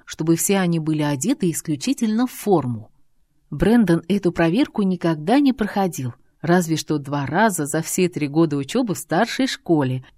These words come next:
и в оба случая проверяющая комиссия своим глазам не могла поверить. Осматривая Альфу, они выглядели так, словно были готовы открыть шампанское,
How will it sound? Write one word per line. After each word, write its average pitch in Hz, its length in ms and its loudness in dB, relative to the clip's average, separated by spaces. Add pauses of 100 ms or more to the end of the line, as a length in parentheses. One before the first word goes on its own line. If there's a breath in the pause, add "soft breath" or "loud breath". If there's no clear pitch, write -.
и 180 120 2
в - 140 -8
оба 185 280 2
случая 185 520 2
проверяющая 170 640 2
комиссия 156 600 2
своим 160 340 0
глазам 175 540 4
не 151 80 -2
могла 147 320 0
поверить. 135 580 -4 (400)
Осматривая 147 840 -2
Альфу, 175 480 0 (220 soft breath)
они 156 240 0
выглядели 160 560 0
так, 190 240 0
словно 165 320 0
были 170 220 2
готовы 170 420 2
открыть 175 580 -2
шампанское, 190 920 -2